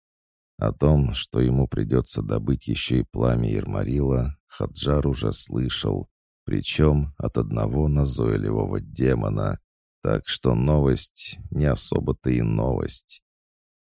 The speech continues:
"А что с ними?" Хаджар махнул рукой в сторону застывших гертайцев. "С ними ничего не будет", пожал плечами гном.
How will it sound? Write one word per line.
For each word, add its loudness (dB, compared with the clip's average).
"А 2
что 4
с 0
ними?" 6
Хаджар 0
махнул 0
рукой 0
в -8
сторону 0
застывших -4
гертайцев. -4
"С -8
ними 8
ничего 4
не 2
будет", -2
пожал 0
плечами -2
гном. -2